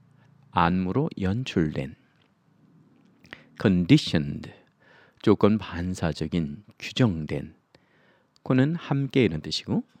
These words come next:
뒤에 있는 dict라는 것은 dict, 말하다란 뜻입니다. 그래서 컨디션이라는 것은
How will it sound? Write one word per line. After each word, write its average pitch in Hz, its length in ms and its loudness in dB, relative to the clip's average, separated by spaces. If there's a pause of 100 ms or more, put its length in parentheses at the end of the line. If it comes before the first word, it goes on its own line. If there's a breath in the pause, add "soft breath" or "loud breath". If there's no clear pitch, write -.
(120)
뒤에 82 240 2
있는 104 320 -2 (680 loud breath)
dict라는 87 800 -2
것은 110 380 -6 (560)
dict, - 380 -6 (180)
말하다란 90 760 -2
뜻입니다. - 540 -12 (520 soft breath)
그래서 113 240 2
컨디션이라는 92 840 -2
것은 151 340 -4